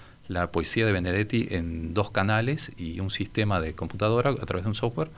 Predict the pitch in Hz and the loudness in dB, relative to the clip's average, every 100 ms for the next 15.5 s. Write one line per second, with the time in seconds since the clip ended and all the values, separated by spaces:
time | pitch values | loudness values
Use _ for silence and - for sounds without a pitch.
0 | - - - - - - - 104 - 104 | -20 -20 -20 -18 -18 -12 0 2 4 4
1 | 98 107 127 127 107 110 98 95 101 131 | 4 4 4 4 2 2 2 4 4 2
2 | - 92 113 139 127 - 92 113 131 - | -2 2 4 4 2 0 2 4 2 0
3 | 76 85 107 98 87 101 92 80 76 78 | -2 -2 -2 0 0 0 2 0 0 -6
4 | - - 98 - 82 110 147 - - - | -12 -8 -4 -2 -2 -2 -2 -4 -10 -10
5 | - - - - - - - 104 127 156 | -16 -16 -18 -18 -20 -20 -6 -2 0 2
6 | 180 156 127 139 135 - - - - - | 2 2 2 4 2 0 -6 -6 -4 2
7 | 113 104 98 87 110 - - 71 76 90 | 2 2 0 -2 0 -2 -2 0 2 4
8 | 95 92 90 - 78 82 85 - 80 - | 4 2 0 -6 -6 -4 -2 -2 -2 2
9 | 107 107 - - 85 - 104 - - - | 2 2 -2 -4 -4 0 0 0 -4 -14
10 | - - - - - - - - - 87 | -16 -18 -18 -20 -20 -18 -18 -6 -2 -2
11 | - - - 120 113 90 101 113 113 120 | -4 -10 -4 2 4 4 2 2 2 0
12 | - - - - 90 117 113 90 80 78 | -2 -2 -4 -2 0 2 2 0 -4 -4
13 | 78 - - - - - - 101 78 - | -6 -10 -16 -18 -18 -18 -12 -6 -4 0
14 | 107 101 82 - 101 - - - 82 101 | 2 2 0 -2 -2 -2 -4 -4 -2 -2
15 | 107 117 - 78 78 | 0 0 -2 -4 -6